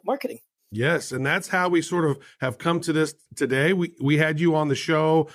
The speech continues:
Speaker 2: I don't know exactly which episode that was, but we'll put that in the show notes. And then we've also had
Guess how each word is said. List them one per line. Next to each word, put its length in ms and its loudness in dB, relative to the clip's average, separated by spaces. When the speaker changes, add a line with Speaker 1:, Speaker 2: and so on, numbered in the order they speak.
Speaker 2:
I 120 -4
don't 120 -2
know 120 4
exactly 400 0
which 180 0
episode 440 -2
that 180 0
was, 360 0
but 100 2
we'll 140 2
put 180 0
that 140 2
in 60 -4
the 80 0
show 280 0
notes. 400 0
And 140 -2
then 80 -2
we've 120 0
also 380 0
had 360 2